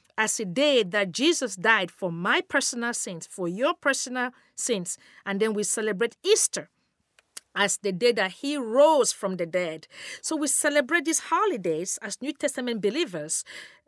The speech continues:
uh, that just like the Jews back then celebrated all these festivals as a way for us to reconnect,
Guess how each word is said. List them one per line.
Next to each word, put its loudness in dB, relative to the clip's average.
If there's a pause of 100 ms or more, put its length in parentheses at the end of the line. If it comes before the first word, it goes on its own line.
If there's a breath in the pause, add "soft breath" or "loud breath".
uh, 0 (360)
that 0
just 4
like 0 (180)
the -2
Jews 2
back 0
then -4
celebrated 0
all -2
these -4
festivals -4 (680)
as 2
a 0
way 0
for -6
us -6
to -8
reconnect, -4